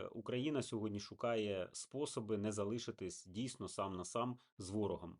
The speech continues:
А така можливість і такий ризик дійсно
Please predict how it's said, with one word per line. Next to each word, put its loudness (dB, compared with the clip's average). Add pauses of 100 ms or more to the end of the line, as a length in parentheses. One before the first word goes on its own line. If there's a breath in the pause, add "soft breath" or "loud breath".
А 6
така 2 (360 soft breath)
можливість 2
і -20
такий 0
ризик 0
дійсно -4